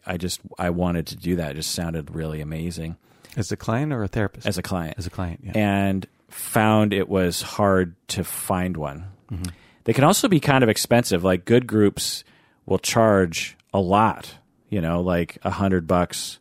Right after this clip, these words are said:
Speaker 1: per or something.
Speaker 2: Really?
Speaker 1: Yeah, something like that. Or I, I don't remember the, I,
Speaker 2: Yeah,
Speaker 1: di-,
Speaker 2: yeah.
Speaker 1: I, I can't remember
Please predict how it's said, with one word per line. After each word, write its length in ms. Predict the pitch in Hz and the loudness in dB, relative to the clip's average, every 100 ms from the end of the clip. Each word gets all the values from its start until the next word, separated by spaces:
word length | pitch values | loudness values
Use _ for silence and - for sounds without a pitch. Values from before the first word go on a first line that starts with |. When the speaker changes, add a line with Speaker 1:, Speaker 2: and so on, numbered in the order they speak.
| _ _ _ _ _ | _ _ _ _ _
Speaker 1:
per 380 | - 104 82 73 - | 0 2 2 -2 -6
or 80 | |
something. 260 | 87 87 90 | -6 -4 -2
Speaker 2:
Really? 360 | 160 190 - - | 0 -2 -4 -6
Speaker 1:
Yeah, 200 | 92 90 | -6 -6
something 380 | - 90 92 90 | -8 -10 -8 -8
like 200 | 87 - | -10 -10
that. 260 | 50 - | -8 -8
Or 280 | - - - _ _ | -8 -10 -12 _ _
I, 280 | 123 151 170 | 4 6 8
I 20 | |
don't 120 | 160 | 8
remember 260 | 127 120 104 | 8 6 6
the, 160 | 98 98 | 4 4
I, 100 | 127 | 6
Speaker 2:
Yeah, 60 | 147 | 6
Speaker 1:
di-, 60 | |
Speaker 2:
yeah. 80 | 160 | 6
Speaker 1:
I, 120 | 139 - - | 2 0 -6
I 40 | - | 0
can't 180 | 226 | 4
remember 140 | 233 | 6